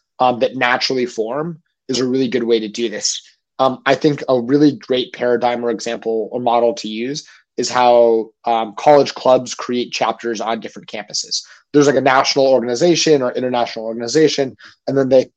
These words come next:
allow their own university chapters to figure out their own life, right? And that's, and they be-,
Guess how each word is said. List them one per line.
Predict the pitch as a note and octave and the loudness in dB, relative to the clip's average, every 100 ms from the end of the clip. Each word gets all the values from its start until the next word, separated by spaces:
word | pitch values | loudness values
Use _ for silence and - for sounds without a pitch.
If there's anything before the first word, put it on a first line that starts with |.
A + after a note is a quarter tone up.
| - | 2
allow | D3 C#3 B2 C3 C3 C3+ C3 B2+ - | 6 6 4 2 4 6 6 4 -2
their | B2 C3 C3 | -2 0 2
own | C3 C3 | 2 0
university | B2+ A2+ A#2+ - G#2 | -4 -4 -4 -6 -6
chapters | - B2+ A#2+ A2 G#2+ | 2 2 2 -2 -10
to | A2 _ _ | -12 _ _
figure | F3 D3 | 2 6
out | C#3+ C3 | 6 6
their | A#2+ | 0
own | B2 A#2 A2 | -2 -4 -4
life, | G#2 - - - | -6 -8 -18 -4
right? | A#2 A2+ A2 _ _ _ | -2 -2 -4 _ _ _
And | C3+ C3+ | 0 2
that's, | C3 | 2
and | - C3+ | 0 2
they | C#3 C3 | 2 2
be-, | C3 | 0